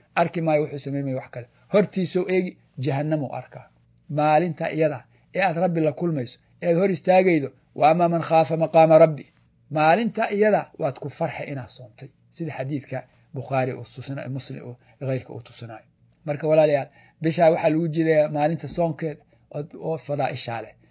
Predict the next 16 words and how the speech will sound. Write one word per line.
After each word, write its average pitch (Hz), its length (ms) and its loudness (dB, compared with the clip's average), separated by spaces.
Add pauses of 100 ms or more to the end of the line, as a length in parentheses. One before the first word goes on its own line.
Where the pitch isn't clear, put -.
(140)
"من 165 180 0
قام، 170 420 2
من 175 120 -2
صام 175 280 0
رمضان 170 480 2 (340)
إيمانا 180 380 2
واحتسابا 175 540 0
غفر 175 320 -2
له 175 160 0
ما 175 120 0
تقدم 170 440 -4
من 175 120 -2
ذنبه." 175 260 -2
Ramadaan 156 340 0
qofka 165 280 -6
sooma, 131 340 -4